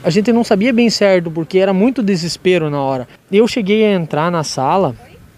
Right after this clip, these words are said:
eu já vi, já avistei algumas vítimas, assim, eu fui um dos primeiros a entrar na sala, fui o primeiro, aliás, a entrar na sala. Logo atrás de mim veio esse meu funcionário e os pessoal da, da empresa de, daqui de baixo, ah, de uma outra empresa ali, mais,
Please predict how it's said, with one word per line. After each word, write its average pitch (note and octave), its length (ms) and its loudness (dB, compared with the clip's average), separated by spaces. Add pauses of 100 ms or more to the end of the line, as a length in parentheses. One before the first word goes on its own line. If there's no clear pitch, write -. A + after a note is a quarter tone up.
(240)
eu C3+ 160 -4
já C#3 140 0
vi, C#3 200 -6
já D#3+ 160 -2
avistei D3 400 -4
algumas D#3+ 380 -4
vítimas, D3 560 -6
assim, D#3+ 480 -4
eu D3+ 80 -8
fui E3+ 180 -8
um F3+ 60 -2
dos F3 100 -6
primeiros E3+ 380 2
a - 20 2
entrar C#3+ 160 -4
na D3+ 80 0
sala, F3 240 0
fui - 380 -6
o F3 40 -4
primeiro, D3+ 400 0
aliás, C#3+ 240 -2
a D3 40 -6
entrar C#3+ 160 -4
na C#3 80 -4
sala. D#3 340 -2 (220)
Logo E3 180 0
atrás D#3+ 220 -2
de D#3+ 80 -4
mim D#3+ 160 -4
veio D3+ 180 -2
esse D3+ 140 -10
meu E3 100 -4
funcionário E3 480 -4
e - 20 0
os F#3 120 -4
pessoal F3 360 -2
da, E3+ 160 -2
da E3+ 220 -4
empresa E3 380 -4
de, F3 100 0 (100)
daqui D#3 320 -6
de D#3+ 120 0
baixo, E3 500 -2 (520)
ah, C#3+ 320 0
de D3 120 -4
uma D3 80 -2
outra D3+ 200 -2
empresa D#3 320 0
ali, D3+ 120 0
mais, D3 340 -2